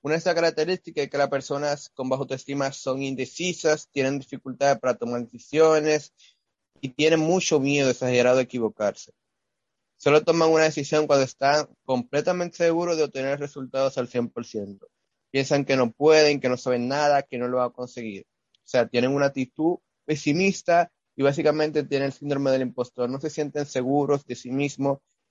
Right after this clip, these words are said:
y por ello también otra característica es que tienen problemas para obtener sus metas, porque sienten que no controlan su vida, no les gusta esforzarse porque no creen en su capacidad.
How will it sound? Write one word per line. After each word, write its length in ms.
y 140
por 260
ello 300
también 420
otra 260
característica 600
es 80
que 100
tienen 500
problemas 720
para 160
obtener 300
sus 160
metas, 640
porque 460
sienten 460
que 140
no 100
controlan 440
su 180
vida, 640
no 140
les 100
gusta 240
esforzarse 480
porque 300
no 100
creen 240
en 80
su 140
capacidad. 640